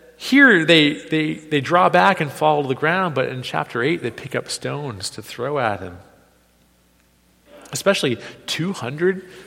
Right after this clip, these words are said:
battle-tested Roman soldiers. These are tough guys. Jesus, I think what's happening here is that in the moments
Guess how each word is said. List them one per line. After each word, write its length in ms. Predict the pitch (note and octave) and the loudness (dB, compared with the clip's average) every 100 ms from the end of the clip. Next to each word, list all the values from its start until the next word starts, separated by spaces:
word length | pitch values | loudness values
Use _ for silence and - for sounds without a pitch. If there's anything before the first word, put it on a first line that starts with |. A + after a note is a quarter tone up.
| - _ - | -20 _ -20
battle-tested 1200 | G2+ B2 A2+ D3+ F3+ F3+ - C#3+ - F#3 G3 G3 - | -6 -2 0 2 0 -2 -6 -6 -2 0 0 -6 -12
Roman 420 | G#2+ B2 E3 F3 D#3+ | -6 -4 -2 -2 -4
soldiers. 680 | - A2 C#3+ D#3 G3 G3+ | -4 0 0 -2 -2 -2
These 160 | E3+ G#3 | -2 -2
are 100 | F3+ | -4
tough 320 | - A3 - | 0 -2 0
guys. 580 | D3 A2 F#2+ F2 - - - _ _ _ _ _ _ _ _ _ _ _ _ _ _ _ _ _ _ _ _ _ _ _ | 0 0 -2 -6 -8 -8 -16 _ _ _ _ _ _ _ _ _ _ _ _ _ _ _ _ _ _ _ _ _ _ _
Jesus, 460 | - E3 F#3 - - - - - | -8 -2 -2 -2 -8 -18 -20 -10
I 120 | - | -10
think 240 | B2 C#3+ B2+ | -6 -6 -4
what's 120 | B2+ | -6
happening 380 | D3 - C#3+ C3 | -4 -4 -4 -6
here 420 | B2 A#2 A2+ - - _ _ _ _ _ _ _ _ _ _ _ _ _ _ _ _ _ | -4 -4 -4 -8 -20 _ _ _ _ _ _ _ _ _ _ _ _ _ _ _ _ _
is 100 | G#2+ | -6
that 140 | C#3 | -6
in 80 | C3 | -6
the 80 | A#2 | -8
moments 640 | A#2 D3+ D#3+ D#3 - - | -6 -4 -2 -2 -4 -8